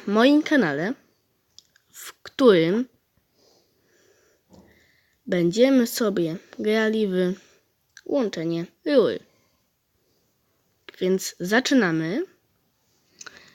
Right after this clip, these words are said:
Wybieramy poziom Classic.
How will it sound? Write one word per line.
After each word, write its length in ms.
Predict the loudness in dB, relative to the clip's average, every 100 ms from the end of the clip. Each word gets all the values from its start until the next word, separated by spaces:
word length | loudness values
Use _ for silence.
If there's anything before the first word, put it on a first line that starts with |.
| _ -16
Wybieramy 480 | -6 -4 -2 -2 -4
poziom 520 | -6 -10 -6 -4 -6 -8 _ _ -20 -14
Classic. 540 | -8 -8 -8 -8 -8